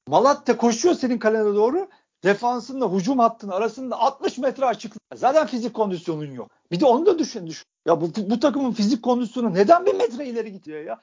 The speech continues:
Ya Emirhan abi, Emirhan gözüm, göz bebeğimiz değil mi abi? Ya maça girdi. Düz koşu pozisyonunu hatırlıyor musun? Başladılar depar atmaya Sadık'la beraber. Ya Sadık'la ya. Sadık geçti ya. Geçti ya. İki dakika sonra aynı po-, ona benzer pozisyonda Güven geçirdi.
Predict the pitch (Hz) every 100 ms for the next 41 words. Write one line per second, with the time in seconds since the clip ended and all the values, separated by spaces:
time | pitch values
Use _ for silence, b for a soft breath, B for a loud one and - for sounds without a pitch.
0 | _ 190 - 202 220 240 262 208 190 165
1 | 180 202 185 151 175 208 190 170 220 160
2 | 139 131 120 127 247 190 123 113 _ -
3 | 131 165 180 277 226 170 196 320 - _
4 | _ - 226 226 220 196 185 202 185 226
5 | 208 208 269 349 285 185 139 202 214 240
6 | 240 240 180 208 190 175 - 180 - 180
7 | 190 214 - 180 151 139 139 156 214 -
8 | 156 202 247 185 151 196 - _ - 190
9 | 247 185 240 233 - 240 240 196 _ _
10 | 254 311 - 285 226 247 - _ _ 262
11 | 330 339 285 - 226 233 240 240 311 330
12 | 226 254 254 294 302 247 233 233 220 226
13 | 311 196 226 240 220 175 -